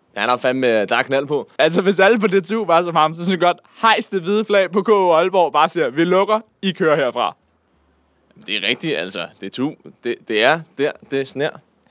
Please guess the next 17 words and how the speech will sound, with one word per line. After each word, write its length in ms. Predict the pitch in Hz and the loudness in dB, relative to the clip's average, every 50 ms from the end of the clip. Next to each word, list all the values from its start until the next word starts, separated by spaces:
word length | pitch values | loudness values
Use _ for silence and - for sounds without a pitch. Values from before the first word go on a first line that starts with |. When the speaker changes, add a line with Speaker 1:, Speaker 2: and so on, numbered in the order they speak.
| _ _ | _ _
Speaker 2:
Men 120 | - - - | -14 -12 -10
når 100 | 135 156 | -6 -2
det 120 | 175 185 | 0 0
er 40 | 185 | 2
sagt, 260 | - - 180 160 175 | 4 4 4 4 4
så 120 | 196 185 175 | 2 -2 -4
synes 160 | 208 214 220 | -2 0 0
jeg 80 | 226 | 2
måske, 420 | 202 190 185 - - 214 196 175 - - - - - - _ _ - | 0 0 -2 -2 0 2 2 0 0 -4 -12 -20 -20 -20 _ _ -2
alt 260 | 240 262 262 269 262 | 0 0 0 -2 -2
i 80 | 269 247 | 0 0
alt, 200 | 208 185 175 - - | 0 0 -2 -4 -4
at 120 | 180 160 | -4 -2
vi 60 | 170 | -2
er 40 | 185 | -4
blevet 360 | 147 147 170 175 185 185 170 - _ | -2 0 2 2 2 2 0 -2 _
lidt 720 | 160 165 170 165 160 226 269 294 302 311 311 339 330 | -14 -16 -14 -14 -14 -10 -8 -8 -6 -2 0 0 -2